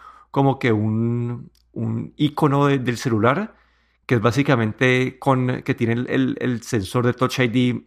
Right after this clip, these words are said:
de, de Face I D más pequeño, es decir, que un notch más pequeño.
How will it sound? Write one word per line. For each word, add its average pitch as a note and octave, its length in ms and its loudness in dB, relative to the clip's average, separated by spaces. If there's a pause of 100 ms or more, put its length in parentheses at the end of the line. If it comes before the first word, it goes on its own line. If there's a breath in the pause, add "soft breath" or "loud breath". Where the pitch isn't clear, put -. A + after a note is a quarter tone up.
de, A#2+ 520 2
de A2+ 120 0
Face B2+ 260 0
I B2+ 60 2
D B2+ 120 2
más B2+ 160 0
pequeño, - 500 -6
es - 120 -10
decir, A2+ 160 -2
que - 80 -4
un A#2 140 -2
notch A#2 240 -6
más A2+ 120 -8
pequeño. - 380 -10